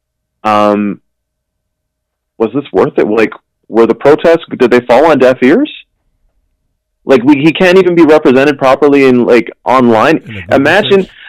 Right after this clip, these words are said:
Speaker 1: uh, if, if it, 'cause you're right, if it meant nothing to you, and let's say you just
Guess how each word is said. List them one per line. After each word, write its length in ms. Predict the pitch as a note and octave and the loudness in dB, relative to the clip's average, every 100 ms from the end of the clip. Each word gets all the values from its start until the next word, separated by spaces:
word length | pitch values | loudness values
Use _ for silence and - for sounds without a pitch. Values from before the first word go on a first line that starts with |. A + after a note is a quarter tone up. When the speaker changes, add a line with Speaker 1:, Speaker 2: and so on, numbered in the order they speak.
| - | -8
Speaker 1:
uh, 100 | - - _ _ | -8 -8 _ _
if, 100 | D3+ C#3 | -6 -2
if 160 | F3 | 0
it, 180 | E3 - | -2 -2
'cause 140 | E3+ C#3 | -4 -2
you're 180 | C#3+ D#3+ | 0 2
right, 240 | F#3+ D#3+ - | 4 2 0
if 140 | C#3 | -2
it 100 | B2 | 0
meant 260 | B2 G3 C#3+ | 0 0 0
nothing 460 | C3+ E3 - F3+ F3 | 0 0 0 -4 -4
to 60 | C3+ | 0
you, 400 | B2 G2+ D#2+ - _ _ _ _ - | 2 2 0 -6 _ _ _ _ -8
and 120 | G#2+ | 0
let's 180 | D3+ - | 0 2
say 120 | E3+ | 0
you 140 | D3+ C3 | -2 -8
just 300 | - D#3+ | -2 -2